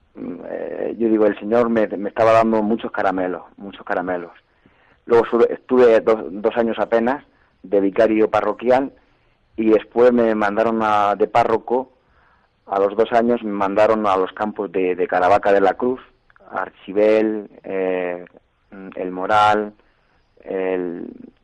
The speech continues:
el Inazares y Cañada de la Cruz. Entonces, pues, tenía bastante movimiento, ¿no? En, en una parroquia, en la otra, en la otra. Y, y la verdad que el, con la gente de, de allí, pues,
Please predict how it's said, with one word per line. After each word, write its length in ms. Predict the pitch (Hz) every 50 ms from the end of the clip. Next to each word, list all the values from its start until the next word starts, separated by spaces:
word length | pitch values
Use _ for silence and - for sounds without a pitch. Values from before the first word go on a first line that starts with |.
| _ _ _
el 240 | - - - 95 - _ _
Inazares 760 | 107 107 101 95 - - - 117 117 110 107 104 107 107 - _ _ _ _ _ _ _ _ _ _ _ _ _ _ _ _ _ _ _ _ _ -
y 760 | 82 98 101 101 101 95 92 92 92 90 90 87 85 85 - - _ _ _
Cañada 340 | _ - 107 113 110 110 104
de 140 | 98 101 95
la 120 | 92 90
Cruz. 380 | - - 127 131 123 120 117 113 - _ _ _ _ _ _ _ _ _ _
Entonces, 300 | _ - 117 104 110 - - _
pues, 200 | _ - 92 85 _ _ _ - - - _ _ _ _ _
tenía 260 | - 101 101 113 113
bastante 320 | 110 107 - 107 101 -
movimiento, 640 | 104 101 101 98 95 95 98 104 104 101 92 92 92
¿no? 240 | 87 107 131 139 123
En, 600 | 107 101 95 92 90 90 90 95 92 95 95 95 -
en 140 | - - 101
una 120 | 101 101
parroquia, 420 | 95 92 90 98 117 117 110 - 110
en 80 | 101
la 100 | 92 87
otra, 240 | 101 113 117 110 107
en 80 | 104 98
la 100 | 95 101
otra. 360 | 117 117 - - 113 113 113 _ _ _ _ _ _ _ _ _ _ _ _ _ _ _ _
Y, 420 | 113 117 117 113 107 - - - - -
y 60 | 117
la 120 | 113 113
verdad 320 | 107 110 110 104 123 123 107
que 220 | 120 123 117 110
el, 500 | 104 92 104 104 101 98 95 98 95 -
con 160 | _ - 104 98
la 100 | 95 95
gente 480 | - 117 117 113 110 - - 113 110
de, 320 | 101 107 104 104 104 104 98
de 120 | 101 107
allí, 260 | 104 101 110 117 123 123
pues, 380 | 123 _ - 107 98 95 90